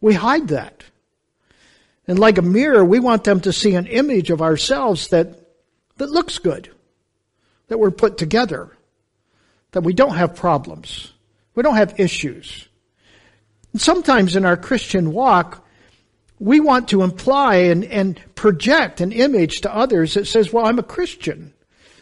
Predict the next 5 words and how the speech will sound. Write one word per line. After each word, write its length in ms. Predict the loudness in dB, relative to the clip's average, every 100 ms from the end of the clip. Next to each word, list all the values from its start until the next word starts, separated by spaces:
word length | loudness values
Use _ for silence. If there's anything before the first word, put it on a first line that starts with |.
| -8
I'm 100 | -6
forgiven. 680 | -4 2 2 2 -4 -10 -20 _ _ _ _ _ _ _ _ -4
I'm 160 | -2
doing 320 | 2 2 2
well. 540 | 2 2 2 2 -2